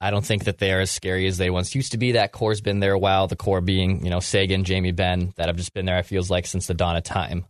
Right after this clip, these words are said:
Um, and Jake Ottinger's a good goalie. In fact, I would even rec-, I would even say that Jake Ottinger would be the best goaltender in that series if you're just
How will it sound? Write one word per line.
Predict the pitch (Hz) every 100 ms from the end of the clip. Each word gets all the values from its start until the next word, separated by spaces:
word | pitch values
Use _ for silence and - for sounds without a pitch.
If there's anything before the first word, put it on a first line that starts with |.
| _
Um, | 92 90 87 87 85 -
and | 101 98
Jake | 101 139
Ottinger's | 135 131 117 104
a |
good | 110
goalie. | 98 90 82
In | 82 101
fact, | 98 -
I | 95 104
would | 104
even | 101 98
rec-, | 95 95 -
I | 101
would | 101
even | 101 98 95 90 -
say | - - 117 95 92 101
that | 90 87
Jake | - 95
Ottinger | 95 90 92 92 87
would | 90 87
be | 90
the | 92
best | 90 -
goaltender | 92 85 92 90 87
in | 87
that | 82 -
series | - 85 82 82
if | 80
you're | 90
just | 85 82